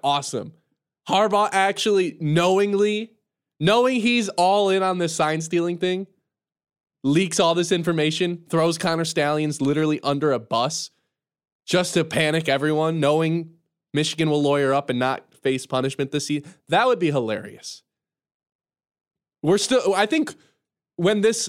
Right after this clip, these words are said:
inevitable, like, ten-part Netflix documentary comes out on this whole scandal, The Untold, we're only, like, a third of the way through it.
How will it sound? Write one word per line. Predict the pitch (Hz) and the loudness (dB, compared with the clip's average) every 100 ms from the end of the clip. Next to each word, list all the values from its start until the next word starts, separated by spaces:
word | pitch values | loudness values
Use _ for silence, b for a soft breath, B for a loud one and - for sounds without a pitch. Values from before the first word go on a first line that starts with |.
| - | -2
inevitable, | 185 175 175 202 196 196 | 0 2 2 0 0 0
like, | 165 - | 0 -2
ten-part | - 160 160 160 165 147 | -2 -2 -2 0 0 0
Netflix | 135 - 160 160 | -4 -2 -4 -2
documentary | 170 165 170 170 175 175 | -2 -2 -2 -2 0 -2
comes | 156 147 | -2 -2
out | 143 143 - - | 0 -2 -4 -6
on | 160 165 | -4 -2
this | 165 - - _ _ _ _ - | -4 -8 -14 _ _ _ _ -2
whole | 165 | 0
scandal, | 160 - 139 147 170 | 0 0 0 0 -2
The | 151 143 | -2 0
Untold, | 156 156 147 147 170 175 _ _ _ _ _ _ _ _ _ | -2 0 0 0 -2 -6 _ _ _ _ _ _ _ _ _
we're | 208 240 | 0 2
only, | 370 415 392 | 4 2 2
like, | 262 196 170 - _ _ - | 2 0 -4 -14 _ _ -4
a | 180 | -2
third | 170 - 185 185 | -2 0 2 2
of | 170 | 2
the | 156 | 2
way | 147 143 | 2 0
through | 143 135 | 0 -2
it. | 104 - | -2 -8